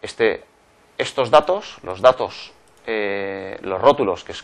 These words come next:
corresponden a los datos, recordad que estaban en el interior. Seleccionamos uno de ellos, vamos a ver, formato, los rótulos seleccionados, el número, recordamos que era número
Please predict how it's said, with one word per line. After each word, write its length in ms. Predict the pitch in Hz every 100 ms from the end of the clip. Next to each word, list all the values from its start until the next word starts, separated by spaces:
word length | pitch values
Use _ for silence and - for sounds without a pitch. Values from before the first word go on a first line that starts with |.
| -
corresponden 400 | 95 117 127 113
a 40 |
los 80 | 110
datos, 240 | 120 139
recordad 340 | 110 - 104 120
que 80 | 110
estaban 340 | - 123 131
en 120 | 120 107
el 100 | 107
interior. 400 | 95 92 78 -
Seleccionamos 560 | - 87 98 104 107
uno 100 | 120
de 120 | 127 165
ellos, 320 | 196 214 -
vamos 280 | - 104 101
a 40 | 123
ver, 260 | 147 - - _ - - - _ _ _ _ _ _ _ -
formato, 600 | 73 95 123 123 85 73 _ _ _ _ _
los 220 | 101 104 104
rótulos 440 | 139 120 87 -
seleccionados, 840 | 107 117 143 156 165 190 - - _ _ _ _ _ _ _ _ _ _ _ _ _ _ _ _ _ _ _ _ _ _ _ _ _ _ _ _ _ _
el 160 | 85 104
número, 480 | 139 127 95 80 -
recordamos 640 | - 95 98 101 123 98 -
que 140 | -
era 280 | 123 95 82 - _ _ _ _ _ _ _ _ _ _ _ _ _ _ _
número 440 | 113 131 117 92